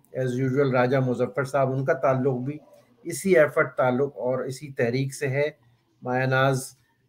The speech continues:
critical analysis observer कह लीजिए, तहरीक के साथी कह लीजिए, तारीख के बुजुर्ग कह लीजिए। Welcome to my studio, राजा साहब, कैसे हैं आप?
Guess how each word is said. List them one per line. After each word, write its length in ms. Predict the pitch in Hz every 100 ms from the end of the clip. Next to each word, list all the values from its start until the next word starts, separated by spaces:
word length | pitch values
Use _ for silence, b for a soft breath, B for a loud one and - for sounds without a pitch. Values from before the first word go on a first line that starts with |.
| -
critical 760 | 139 135 139 - 143 139 143 -
analysis 760 | 135 139 135 135 143 139 123
observer 520 | 120 117 127 135 143
कह 200 | 139 135
लीजिए, 360 | 123 131 127 135
तहरीक 480 | 131 120 127 160 151
के 120 | 147
साथी 380 | 139 127 139 131
कह 180 | 123 120
लीजिए, 340 | 123 120 127
तारीख 420 | 127 117 123 131 -
के 60 |
बुजुर्ग 380 | 117 127 123 135
कह 180 | 135 120
लीजिए। 340 | 123 120 131 b b b _
Welcome 360 | 147 160 170 175
to 120 | 180 170
my 120 | 165
studio, 400 | - 160 165 160
राजा 220 | 143 147
साहब, 260 | 143 143 135
कैसे 260 | 117 107 110
हैं 80 |
आप? 160 | 101